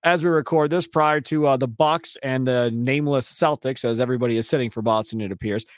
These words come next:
I-, it's funny, uh, behind the curtain, Nathan and I were talking about doing a post podcast today after Bucks Celtics, and then word comes that nobody's playing for Boston, so we're like, "To hell with it. It doesn't matter. Nobody's probably gonna be watching the game anyhow." So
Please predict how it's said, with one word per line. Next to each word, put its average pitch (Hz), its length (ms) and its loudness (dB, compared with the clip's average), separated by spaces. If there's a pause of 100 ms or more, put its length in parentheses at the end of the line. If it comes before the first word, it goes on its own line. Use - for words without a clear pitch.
I-, 165 40 2
it's 156 260 0
funny, 175 300 2
uh, 135 140 -4 (260)
behind 135 240 2
the 113 40 -10
curtain, 123 360 -2 (260)
Nathan 175 220 0
and 151 100 2
I 151 60 4
were 143 100 0
talking 202 200 2
about 151 100 0
doing 143 140 0
a 139 40 -2
post - 420 -2
podcast 110 520 -4
today 110 180 -4
after 127 220 -2
Bucks 104 240 -6
Celtics, 95 420 -8 (380)
and 131 100 0
then 139 160 0
word 135 220 -2
comes 123 220 0
that 120 40 -2
nobody's 117 320 -2
playing 180 240 0
for 151 80 -4
Boston, 139 460 0
so 117 160 -6
we're 107 80 -2
like, 98 180 -6
"To 98 80 -16
hell 95 160 -6
with 90 140 -10
it. 101 180 -8
It 101 80 -16
doesn't 101 300 -6
matter. 104 260 -4
Nobody's 113 280 -2
probably 110 240 -2
gonna 104 100 -8
be - 20 -2
watching 110 240 -2
the 110 80 -6
game 107 160 -8
anyhow." 92 360 -14 (280)
So 147 520 0